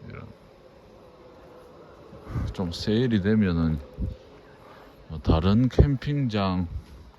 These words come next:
오륙만 원짜리 하루 하는 거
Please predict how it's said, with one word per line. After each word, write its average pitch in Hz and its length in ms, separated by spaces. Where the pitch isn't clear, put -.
오륙만 120 560
원짜리 87 440
하루 101 440
하는 127 340
거 76 300